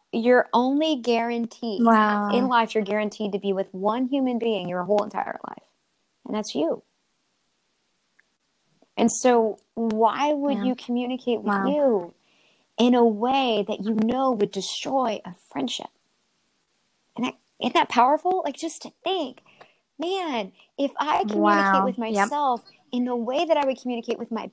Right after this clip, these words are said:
Speaker 1: best friend, I can build my, my personal relationship with myself. I can grow my self-image, and then I'm valuable to others." See, I feel like when we're super damaged and our self-image is super small,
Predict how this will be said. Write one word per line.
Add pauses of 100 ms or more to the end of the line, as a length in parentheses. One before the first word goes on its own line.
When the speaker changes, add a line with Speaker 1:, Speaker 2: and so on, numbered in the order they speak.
(120)
Speaker 1:
best
friend, (920)
I
can
build
my, (240)
my
personal
relationship
with
myself. (100)
I
can
grow
my
self-image,
and
then
I'm
valuable
to
others." (1160)
See,
I
feel
like
when
we're
super
damaged (460)
and
our
self-image
is
super
small,